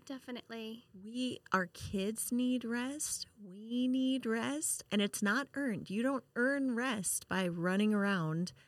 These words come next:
Speaker 2: like a crazy person six days out of the week and then you get to rest the seventh day. It doesn't work like that. Like,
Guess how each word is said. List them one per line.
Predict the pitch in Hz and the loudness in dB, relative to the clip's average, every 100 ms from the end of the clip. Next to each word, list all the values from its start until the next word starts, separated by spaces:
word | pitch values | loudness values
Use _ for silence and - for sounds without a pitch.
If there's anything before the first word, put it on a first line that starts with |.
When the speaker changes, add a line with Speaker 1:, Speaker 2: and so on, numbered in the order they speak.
| _ _ | _ _
Speaker 2:
like | 190 185 | 0 0
a | |
crazy | 175 - 277 294 185 | -2 -2 2 2 2
person | - - 170 - 160 160 175 - - _ - | -4 -2 -2 0 -2 -2 -4 -6 -14 _ -6
six | - 233 226 - | 0 0 0 0
days | 214 240 214 | 2 4 2
out | 208 | 0
of | 185 | 0
the | 185 | 0
week | 233 185 - | 2 0 2
and | 185 | 2
then | 185 | 2
you | 190 | 2
get | 180 196 | 2 -2
to | 190 | 0
rest | 170 196 208 - - | 0 2 0 -2 -2
the | 170 | 0
seventh | - 175 160 165 | 0 0 -2 -2
day. | 165 | -4
It | - 170 | -2 0
doesn't | 190 190 196 | 0 0 0
work | 190 196 - | 0 -2 -2
like | 165 - | -4 -2
that. | 143 - - - | -4 -4 -8 -4
Like, | 180 165 | -4 -4